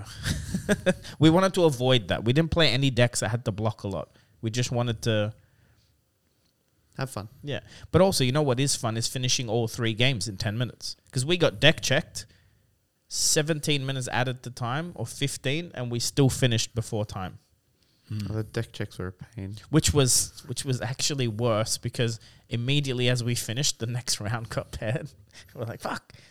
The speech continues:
Speaker 1: <laughs> get back." <laughs>
Speaker 3: So how does it work? Do you predetermine before the event starts at what round you do deck checks and you randomize the tables? How does that usually work?
Speaker 2: So the way we did it, because every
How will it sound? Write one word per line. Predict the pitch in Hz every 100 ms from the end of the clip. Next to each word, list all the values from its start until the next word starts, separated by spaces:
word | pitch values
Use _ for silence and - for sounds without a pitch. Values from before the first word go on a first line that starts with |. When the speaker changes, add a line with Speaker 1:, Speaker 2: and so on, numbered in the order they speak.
| -
Speaker 1:
<laughs> | - 226
get | 185 - -
back." | - - - -
<laughs> | - - 220 -
Speaker 3:
So | 196
how | 151 202
does | 214
it | 151
work? | 131 123 -
Do | 113
you | 131 143 131 -
predetermine | - - 117 113 113 113 _ 107 - 107 104 98 95
before | 98 - 101
the | 95 80
event | 90 101 92
starts | - - 92 90 - - - _
at | 98 -
what | 95 107 98
round | 95 92 95 -
you | 87
do | - 90 -
deck | 82 85 -
checks | - 90 -
and | 87 87
you |
randomize | 85 95 90 87 90 87 - -
the |
tables? | - 82 92 175 -
How | 135 143
does | 139
that | 135
usually | 110 107 98
work? | 92 95 -
Speaker 2:
So | - 135 135 135
the | 127
way | 160
we | 156 135
did | 123 127
it, | 170
because | 127 123
every | 139 131 117